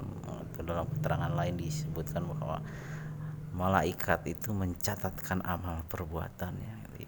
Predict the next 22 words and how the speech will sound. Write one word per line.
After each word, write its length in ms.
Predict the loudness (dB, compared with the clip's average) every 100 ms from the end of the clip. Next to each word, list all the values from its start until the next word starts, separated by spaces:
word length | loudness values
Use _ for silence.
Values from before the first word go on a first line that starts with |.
| -10
kita 500 | -8 -2 -2 -2 -4 -4 -2
berpikir 560 | -2 -2 -6 -2 -2 -2
secara, 640 | -4 -6 -6 -4 -4 -4 -6 -10 -16 -16 -16 -16 -18 -16 -10
eh, 760 | -8 -6 -4 -6 -8 -6 -6 -8 -10 -14 -4
masuk 320 | 0 0 0 0
di 80 |
akal 320 | 0 0 0 0
saja, 400 | 0 -2 -2 -2
apakah 480 | -2 -2 -4 -6 -8 -14 -14 -16 -12 -12 -12 -6
malaikat 560 | 2 2 2 0 0 2
itu 80 | 2
membawa 480 | 4 4 4 4 2
kertas 560 | -4 -4 -4 0 2 2
atau 240 | 0 -2
buku 480 | -4 -2 -6 -8 -10 -10 -12 -18 -20 -20 -20 -18 -18 -4
dan 320 | 2 4 2
pena 480 | 0 2 4 2 0
gitu, 240 | -2 -8 -6
dicatatkan 880 | -6 -2 -2 -2 -4 -6 -4 -2 0
jam 160 | -2 -2
segini, 400 | -4 -2 0 0
segini 400 | 0 -2 -2 -4